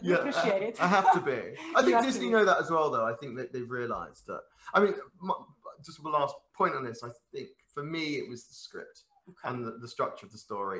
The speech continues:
Speaker 1: and it was sort of, like, pulling in lots of different threads, and it just felt like a mess to me. I needed to keep things a bit more simple, and also I felt at times it took itself too seriously and the humour wasn't on point. That's it. I'm gonna say, I'm gonna move on from there.
Speaker 2: Amazing. The script is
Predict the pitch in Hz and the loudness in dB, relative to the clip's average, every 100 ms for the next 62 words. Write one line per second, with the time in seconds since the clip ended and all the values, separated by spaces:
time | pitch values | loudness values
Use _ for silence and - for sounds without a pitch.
0 | - 107 107 - 113 - 101 110 101 - | -8 -8 -8 -14 -16 -16 -14 -12 -12 -14
1 | _ 160 139 127 135 143 143 143 120 135 | _ -4 -4 -6 -6 -6 -6 -12 -12 -12
2 | 123 117 123 110 101 - - _ _ _ | -14 -14 -6 -6 -6 -12 -20 _ _ _
3 | - 123 113 123 - 117 107 107 104 98 | -10 -10 -10 -14 -6 -6 -6 -12 -16 -16
4 | 87 _ - _ _ _ - 117 117 123 | -18 _ -20 _ _ _ -8 -8 -10 -16
5 | _ 127 139 147 131 127 127 127 - 117 | _ -8 -6 -8 -10 -14 -18 -18 -14 -14
6 | 104 - 123 120 123 - 180 190 185 - | -14 -16 -14 -14 -12 -8 -6 -4 -4 -6
7 | - _ - 180 190 196 165 160 - 143 | -18 _ -2 0 0 -2 -2 -2 -8 -6
8 | 160 135 - - 147 143 - - - - | -4 -4 -6 -4 -4 -4 -10 -20 -20 -12
9 | 113 113 - 135 - 127 120 - 107 95 | -12 -12 -12 -12 -6 -6 -6 -8 -10 -10
10 | 95 - 98 92 90 - - - - _ | -14 -14 -12 -12 -14 -16 -16 -16 -18 _
11 | 156 156 117 - 123 131 120 101 139 139 | 4 4 -2 -8 -8 -8 -10 -12 -10 -8
12 | 117 107 92 90 _ 202 196 180 156 170 | -8 -8 -14 -18 _ -6 -4 -6 -8 -10
13 | 170 - - 190 185 160 | -10 -14 -14 -14 -14 -20